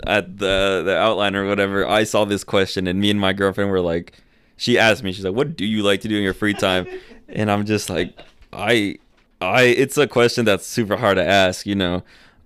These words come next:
Speaker 1: um, 'cause I don't, I feel like I don't have a lot of free time, but, um, I guess I, I do like to go out to eat. I love going out to eat.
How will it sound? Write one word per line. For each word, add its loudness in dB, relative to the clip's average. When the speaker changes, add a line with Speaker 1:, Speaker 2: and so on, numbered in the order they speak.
Speaker 1:
um, 2
'cause -2
I 6
don't, 2
I -2
feel 2
like 4
I 4
don't 0
have -2
a -4
lot -2
of -10
free -8
time, -10
but, -2
um, -10
I -4
guess 0
I, 0
I 0
do -2
like 0
to -20
go -2
out -2
to -18
eat. -16
I -10
love -10
going -10
out -10
to -16
eat. -12